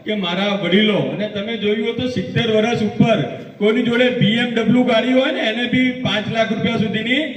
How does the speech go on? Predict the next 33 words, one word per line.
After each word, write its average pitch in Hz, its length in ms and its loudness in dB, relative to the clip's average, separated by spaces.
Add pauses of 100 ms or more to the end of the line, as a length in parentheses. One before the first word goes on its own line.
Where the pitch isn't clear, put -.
(220)
સેવાનો 233 440 2
લાભ 214 320 4
આપ્યો 196 300 2
છે. 143 140 -4 (220)
બી 240 160 -2
એમ 262 200 2
ડબલ્યુ 247 320 2
ગાડીવાળાને, 226 640 2 (420)
ખાલી 233 300 -2
ગરીબોને 254 580 0
નહીં, 233 280 2 (500)
જેના 220 260 0
ઘેર 214 280 0
મોંઘી 202 460 2
ગાડી, 190 440 2
બી 190 200 0
એમ 220 180 0
ડબલ્યુ 220 300 2
એટલે 233 160 -2
મોંઘી 220 300 -2
ગાડીમાં 214 440 0
બી 220 100 0
એમ 233 180 -4
ડબલ્યુ 240 300 2 (340)
અને 214 200 4
ચાર 214 280 4
ઓંગળીવાળી 254 520 4
ને 277 160 2 (260)
ઓડી, 233 360 4 (580)
તો - 180 -8
એને 254 360 -8
લાભ 220 280 0
આપવાનો. 226 480 2